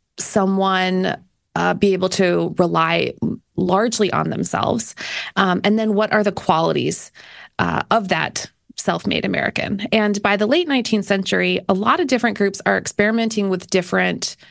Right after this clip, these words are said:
beliefs of what then can make some people rise to the top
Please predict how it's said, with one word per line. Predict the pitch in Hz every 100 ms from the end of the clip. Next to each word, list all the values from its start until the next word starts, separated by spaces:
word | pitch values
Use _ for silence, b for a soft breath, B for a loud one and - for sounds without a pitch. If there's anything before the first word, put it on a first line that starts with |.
| B B 170
beliefs | 196 185 190 185 - - -
of | 185 180
what | 170 170 -
then | 170 156 165 220
can | 226 190
make | 170 -
some | 170
people | 170 - - 180
rise | 143 180
to | 196
the | 190
top | - 170 -